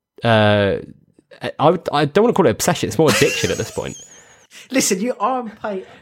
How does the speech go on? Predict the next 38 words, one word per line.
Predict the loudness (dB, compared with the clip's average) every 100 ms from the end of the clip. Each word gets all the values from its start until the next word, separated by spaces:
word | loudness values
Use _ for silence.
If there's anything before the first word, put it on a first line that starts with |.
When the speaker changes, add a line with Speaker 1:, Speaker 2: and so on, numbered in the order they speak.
| 2
Speaker 1:
This | 4 4 6
man, | 6 6 6
I | 6 6
know | 6
he's | 6 6 4
a | 6
wealthy | 6 6 4 4
man, | 4 2 -4 -14
Speaker 2:
Mm, | -14 -6
Speaker 1:
right? | -4 -4 -8
Speaker 2:
the | -18
Speaker 1:
But | -16 -4 2
he | 4 2 -2
tots | 0 0 2 4
up | 4 2
some | -2 -2
crazy | -2 -4 0 0 2 2 0
bills | 4 4 4
Speaker 2:
My | 2 -2
Deliveroo | -2 -2 -2 -2 -4 -2 2
Speaker 1:
on | 4
Speaker 2:
ex- | 4
Speaker 1:
Deliveroo, | 4 4 6 6 8 6
Uber | 6 6
Eats, | 4 2 -2
and | 0
Just | 0 0 0
Eat. | -2 0
It | 2
is | 2 2
absolutely | 0 0 -2 0 2
disgusting. | 2 2 4 4
Speaker 2:
My | 4 2
food | 2 4 4 2
deliver-, | 2 0 -2 -10 -12 0
delivery | 2 2 0 -8
costs, | -8 -14 -14 -18 -16 -14 -14 -14 -18 -2
um, | 2 4 4 4 0 -6